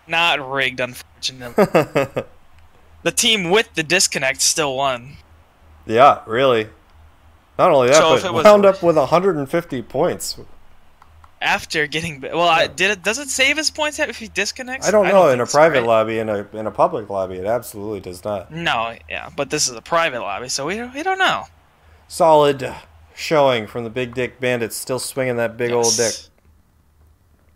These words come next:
Speaker 1: Well played. Well played.
Speaker 2: Excited to see. We've got a matchup between Crazy Tide, who were scoring unconscionably.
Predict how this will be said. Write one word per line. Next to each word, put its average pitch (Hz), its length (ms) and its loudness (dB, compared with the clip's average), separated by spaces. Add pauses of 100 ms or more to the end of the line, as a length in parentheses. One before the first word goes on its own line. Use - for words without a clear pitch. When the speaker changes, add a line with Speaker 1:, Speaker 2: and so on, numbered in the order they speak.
(2250)
Speaker 1:
Well 131 200 0
played. 117 480 -6 (540)
Well 156 160 -6
played. - 400 -18 (3000)
Speaker 2:
Excited 117 460 -6
to 113 60 -14
see. 143 440 -6 (180)
We've 127 120 -16
got 117 320 -4
a 131 140 -10
matchup 127 420 -6
between 131 340 -6
Crazy 139 400 -2
Tide, 143 400 2
who 120 320 -10 (1040)
were 139 340 0
scoring 135 680 -4 (760)
unconscionably. 127 1000 -6